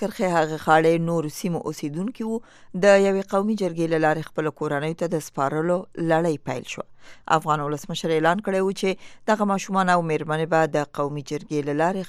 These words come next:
خپلو کورنیو ته وسپاري. پاکلۍ پاموکۍ رپورټ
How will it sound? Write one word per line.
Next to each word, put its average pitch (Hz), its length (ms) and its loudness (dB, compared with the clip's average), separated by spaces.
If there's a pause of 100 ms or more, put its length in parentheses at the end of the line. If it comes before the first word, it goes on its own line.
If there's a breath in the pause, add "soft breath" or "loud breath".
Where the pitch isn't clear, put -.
خپلو 165 320 -4
کورنیو 151 500 -6
ته 185 100 -8
وسپاري. - 480 -12 (380)
پاکلۍ 233 400 -4
پاموکۍ 196 420 -6 (300)
رپورټ 147 240 -14